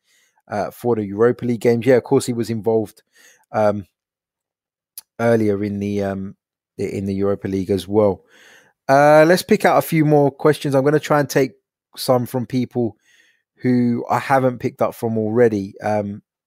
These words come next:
so apologies if I miss some of them out. I'm just trying to pick up from people that I haven't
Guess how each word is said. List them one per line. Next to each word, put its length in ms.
so 140
apologies 560
if 160
I 140
miss 260
some 180
of 120
them 140
out. 200
I'm 100
just 160
trying 140
to 80
pick 240
up 200
from 140
people 320
that 140
I 60
haven't 480